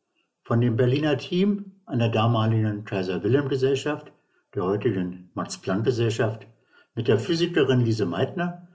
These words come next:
und den Chemikern Otto Hahn und Fritz Strassmann musste Lise Meitner vor dem erfolgreichen Experiment vor den Nazis fliehen und emigrieren.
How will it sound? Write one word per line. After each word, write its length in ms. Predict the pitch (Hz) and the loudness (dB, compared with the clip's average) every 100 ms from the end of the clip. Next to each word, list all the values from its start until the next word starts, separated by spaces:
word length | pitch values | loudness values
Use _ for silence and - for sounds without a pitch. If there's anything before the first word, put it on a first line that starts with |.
| _ _ | _ _
und 160 | 117 113 | -8 -4
den 120 | 90 | -2
Chemikern 580 | - 127 135 131 120 - | 2 2 2 0 -2 -2
Otto 200 | 123 92 | 0 0
Hahn 320 | 85 110 127 | 2 0 0
und 100 | 110 | 0
Fritz 420 | - 101 - - | -2 -4 -4 -8
Strassmann 720 | - - 113 110 151 165 - - - - - _ | -14 -8 -6 -4 -4 -4 -6 -18 -20 -20 -20 _
musste 340 | 139 185 - | -2 0 2
Lise 300 | 151 131 117 | 4 4 4
Meitner 580 | 90 85 120 - 151 147 - | 2 0 0 -2 -4 -6 -4
vor 120 | 117 | -2
dem 220 | 110 117 | 0 0
erfolgreichen 680 | 110 - 110 117 110 95 - | -2 -2 0 0 0 -2 -4
Experiment 720 | 101 - - 92 80 90 143 | -6 -8 -6 -4 -2 -2 -2
vor 220 | - - | -4 -4
den 140 | 95 90 | -2 -2
Nazis 640 | 87 107 - 104 92 - _ _ _ | -2 -4 -4 -6 -6 -10 _ _ _
fliehen 380 | - 113 131 139 | -4 0 0 -2
und 220 | 143 127 | -6 -4
emigrieren. 840 | 120 123 120 - 101 90 76 - | 0 0 0 -2 -2 -2 -4 -12